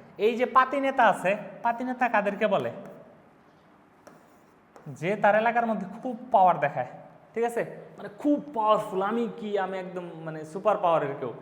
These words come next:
ঠিক? এরপরে যখন দেখা যায় যে তার চেয়ে বড় কোনো নেতায় যায়, এটা হইতেছে পাতি নেতা আর এটা হচ্ছে বড় নেতা। তো এখন খেয়াল করো তো, দুইজন নেতা যখন একসাথে, তখন এই বড় নেতা কি থাকে? নেতা থাকে। আর পাতি নেতা তখন কি হয়ে যায়? কর্মী হয়ে যায়,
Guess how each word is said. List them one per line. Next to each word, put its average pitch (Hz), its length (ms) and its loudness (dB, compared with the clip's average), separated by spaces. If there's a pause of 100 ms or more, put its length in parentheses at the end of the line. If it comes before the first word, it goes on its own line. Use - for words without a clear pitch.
(320)
ঠিক? - 100 -16 (460)
এরপরে 208 400 2
যখন 131 300 -4
দেখা 120 200 -4
যায় 165 160 -4 (280)
যে 151 140 -6
তার 185 240 2 (100)
চেয়ে 226 160 0
বড় 208 200 4
কোনো 214 200 0
নেতায় 165 300 0
যায়, 165 160 -2
এটা 185 120 -4
হইতেছে 190 260 -6
পাতি 240 300 0
নেতা 240 360 0 (640)
আর 170 120 -2
এটা 156 160 -2
হচ্ছে 151 280 -6
বড় 175 260 4
নেতা। 156 240 -4 (1200)
তো 220 60 -2
এখন 220 160 -2
খেয়াল 226 240 2
করো 196 180 0
তো, 220 120 0 (480)
দুইজন 240 380 -2
নেতা 254 240 0
যখন 247 240 0
একসাথে, 196 400 -2 (580)
তখন 247 280 2 (420)
এই 185 100 0
বড় 202 260 8
নেতা 254 220 2
কি 233 100 -2
থাকে? 208 200 -2
নেতা 214 240 0
থাকে। 220 240 0
আর 220 120 4
পাতি 240 200 0
নেতা 254 240 -6
তখন 240 240 -2
কি 220 140 -6
হয়ে 233 100 0
যায়? 185 160 0 (100)
কর্মী 247 320 -2
হয়ে 175 140 -2
যায়, 120 140 -4